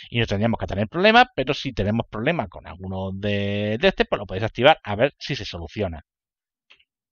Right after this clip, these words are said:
Contraseña del servidor, ¿vale? Esto vale para, eh, ya lo pone aquí, ¿no? Para pedir a los clientes que se conecten a estar en el servidor.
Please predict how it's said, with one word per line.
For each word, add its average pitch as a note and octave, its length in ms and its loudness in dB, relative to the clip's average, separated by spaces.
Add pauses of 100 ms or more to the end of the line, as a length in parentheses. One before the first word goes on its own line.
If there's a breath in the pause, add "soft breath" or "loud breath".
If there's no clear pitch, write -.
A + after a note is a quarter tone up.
(1700 loud breath)
Contraseña D#3 460 8
del G3 100 12
servidor, D3+ 540 6
¿vale? C#3 320 6
Esto D#3+ 260 4
vale F#3 240 4
para, F3 560 4
eh, A2 640 2
ya A2+ 80 6
lo A2+ 140 8
pone G2+ 140 0
aquí, G2 180 0
¿no? A2 120 2
Para - 180 4
pedir - 160 4
a C#3+ 40 10
los C#3+ 80 8
clientes D3+ 300 2
que D3 80 0
se C3+ 100 2
conecten D#3 380 4
a D#3 40 6
estar B2+ 160 6
en B2 40 6
el A#2 60 0
servidor. F#2+ 360 -4